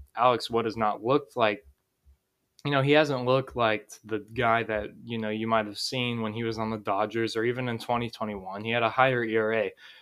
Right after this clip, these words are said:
but then the Giants were scoring a lot more runs and they were able to put the ball in play more often, and they had really helped him out throughout the season.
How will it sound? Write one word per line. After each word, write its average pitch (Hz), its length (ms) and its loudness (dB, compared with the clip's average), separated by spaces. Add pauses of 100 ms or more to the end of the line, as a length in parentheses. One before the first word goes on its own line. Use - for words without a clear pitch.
(140)
but 113 180 0
then 131 240 4
the 113 60 0
Giants 110 400 0
were 110 80 -4
scoring 107 360 -4
a 101 80 -4
lot 101 220 0
more 101 160 -6
runs 110 460 2
and 101 100 -8
they 98 80 -8
were 104 160 -2
able 101 260 -4
to - 100 -12
put 104 220 -4 (500)
the 110 80 -4
ball 110 340 8
in 110 100 0
play 110 240 4
more 107 260 2
often, 120 540 0
and 104 300 -6
they 110 100 0
had 107 300 -6
really 113 240 2
helped 113 260 -2
him 110 160 -10
out 107 300 -2
throughout 110 260 -2
the 98 60 -20
season. 117 560 -2